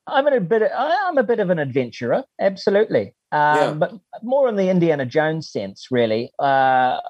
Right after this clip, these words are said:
Speaker 1: or, you know, I, like, <sighs> okay, you climb one mountain and the phone doesn't stop ringing, I tell you. Now, I did this, uh, <laughs>
Speaker 2: <laughs>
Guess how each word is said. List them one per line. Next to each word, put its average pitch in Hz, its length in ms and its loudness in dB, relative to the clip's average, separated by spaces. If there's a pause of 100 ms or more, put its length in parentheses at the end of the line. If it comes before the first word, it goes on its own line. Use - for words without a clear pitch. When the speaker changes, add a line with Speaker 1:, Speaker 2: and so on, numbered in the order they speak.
(280)
Speaker 1:
or, 143 420 2 (1300)
you 185 80 2
know, 180 120 2
I, 156 260 2
like, 151 220 0 (320)
<sighs> - 300 -4
okay, 143 320 2 (580)
you 95 220 -4
climb 156 320 0
one 170 240 2
mountain 123 500 -2
and 113 160 -2
the - 60 -4
phone 139 320 0 (180)
doesn't 131 280 -2
stop 127 260 0
ringing, 110 380 0
I 107 80 -2
tell 135 240 0
you. 107 160 0 (520)
Now, 156 280 2
I 151 120 2
did 160 260 -2
this, - 380 -4 (320)
uh, 123 600 0 (220)
<laughs> - 0 -
Speaker 2:
<laughs> 320 840 0